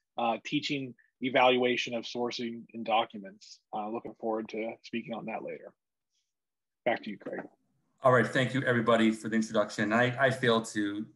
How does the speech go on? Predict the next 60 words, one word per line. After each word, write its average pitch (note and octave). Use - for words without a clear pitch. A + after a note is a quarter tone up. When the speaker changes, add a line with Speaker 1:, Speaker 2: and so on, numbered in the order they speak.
Speaker 2:
to G#2+
give A2+
a G#2+
quick A2+
summary G#2
of G2
what G#2
I, G#2
of A2
my A2
presentation G#2+
or A2+
my G#2+
part A2+
of, G#2
the, G#2+
of -
today's A2
panel G#2
will G2
be G2+
on. G2+
I'm C3+
gonna D3+
take C#3+
a C3
little A#2
deep C3
dive A2+
into A2
using, A#2
uh, G#2+
visible A#2
thinking A2
routines G2
in G2
history G2+
classes. -
So G#2+
more G#2+
to A2
come G#2+
on F#2+
that. -
All D3
right, A#2+
we A#2+
got E3
some E3
great D#3+
results D3+
from D3+
our, B2+
from C3
the A2+
poll. C#3
We B2
have, A2
I A2+
think, A#2